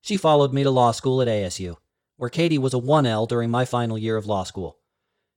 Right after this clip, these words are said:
Katie took several years off from law practice after graduating from law school to be a full-time mom to her young children.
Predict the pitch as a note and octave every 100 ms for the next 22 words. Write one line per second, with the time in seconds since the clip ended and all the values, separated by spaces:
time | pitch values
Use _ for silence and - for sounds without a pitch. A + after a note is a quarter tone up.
0 | _ - G3+ G3+ F#3 - F3+ D#3 C#3+ D3
1 | C3+ C#3+ D3 D#3 - _ C3+ B2+ B2 B2+
2 | C3+ C3 C3 A2+ - C#3+ - C3+ C3+ A#2+
3 | B2 A2+ A2+ G#2+ A#2 A2 G#2+ G#2 A2+ A#2
4 | B2 A#2+ A2+ - B2 B2 A#2+ A2+ A#2+ A2
5 | A#2+ - A2+ G#2+ A2+ G#2+ - A#2+ F#2+